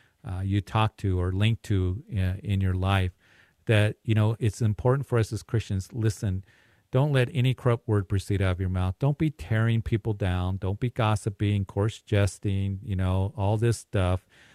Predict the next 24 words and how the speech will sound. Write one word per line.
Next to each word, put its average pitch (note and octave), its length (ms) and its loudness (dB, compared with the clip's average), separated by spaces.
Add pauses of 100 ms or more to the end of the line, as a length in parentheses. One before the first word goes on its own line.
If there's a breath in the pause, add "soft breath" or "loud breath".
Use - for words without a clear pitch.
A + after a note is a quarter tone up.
(180 soft breath)
uh, G2 400 2
that G#2 240 0
Paul C3 280 0
says G2 280 -4
is A2 140 -4
not C#3 220 0
fitting B2+ 420 2
for F2+ 200 -2
saints. E2 600 -6 (140)
And G2+ 380 2
you're A#2 320 2
a D3+ 40 0
saint C#3+ 380 0
if F2+ 160 -2
you're G2+ 140 2
a G2 40 0
believer. G#2 640 -4 (540 soft breath)
And, G#2 420 2
uh, G2 180 -2
that G#2+ 220 2
includes B2 340 0
social A2 380 -2
media. G#2+ 640 0 (160)
And, F#2+ 400 0